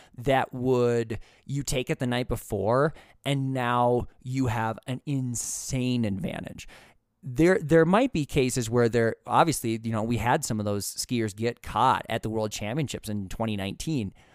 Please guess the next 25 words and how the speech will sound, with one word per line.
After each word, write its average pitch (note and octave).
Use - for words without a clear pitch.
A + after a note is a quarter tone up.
and C3
I -
think D3
it A#2+
was -
twenty G2
nineteen, G#2+
right? A#2+
And D3+
so C3+
some, F3+
some E3+
advantage, -
yeah, C#3
sure. -
Like, C3
if C3+
you F3+
do F3
that, C3
but, C#3+
but D3
the, C#3+
the, B2
the, C3